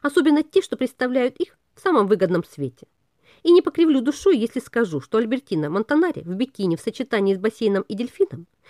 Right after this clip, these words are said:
зрелище более чем достойное запечатления в цифре. Система Ноэва Сол. Объект – колония Терра Нова. Пункт дислокации. Бывшая территория корпорации С Т Г острова Лапинца.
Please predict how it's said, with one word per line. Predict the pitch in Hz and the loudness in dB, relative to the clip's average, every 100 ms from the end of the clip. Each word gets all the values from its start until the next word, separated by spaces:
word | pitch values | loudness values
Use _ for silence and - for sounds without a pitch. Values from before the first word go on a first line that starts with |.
| - - | -20 -4
зрелище | 254 370 285 147 - - | 2 4 4 -2 -10 -10
более | 208 254 226 175 | -2 4 4 4
чем | 165 175 160 | 0 -2 -2
достойное | 190 - 302 226 165 | -4 -2 0 0 -2
запечатления | 165 165 - - 180 165 | -6 -12 -12 -6 -4 -4
в | 156 | -6
цифре. | - 131 - - _ _ _ _ _ _ _ _ _ _ _ _ _ _ _ _ _ _ _ _ _ _ _ _ | -12 -16 -16 -20 _ _ _ _ _ _ _ _ _ _ _ _ _ _ _ _ _ _ _ _ _ _ _ _
Система | 220 - 262 277 262 - | -16 -6 -2 0 -2 -6
Ноэва | 185 202 214 196 | -2 0 0 -4
Сол. | - 151 127 - _ _ _ | -8 -8 -8 -12 _ _ _
Объект – | 214 185 233 269 - | -8 -4 -4 -6 -10
колония | - 196 208 214 190 | -4 0 2 2 -2
Терра | - 180 170 | -4 -4 -4
Нова. | 139 123 127 - _ _ _ _ - | -4 -8 -12 -18 _ _ _ _ 0
Пункт | 330 262 | 2 2
дислокации. | 277 247 - 156 - - 156 - | 0 -2 -2 -6 -8 -12 -12 -8
Бывшая | 202 240 - 208 | -6 -4 0 0
территория | 208 214 220 294 262 | 0 -2 0 0 -2
корпорации | - - 190 202 - 185 - | -4 -6 -4 -4 -6 -8 -8
С | - | -12
Т | - | -10
Г | 175 226 262 - | -4 -4 -4 -8
острова | 220 - 196 | -8 -4 -2
Лапинца. | 180 180 - 147 139 - | -2 -4 -6 -8 -8 -16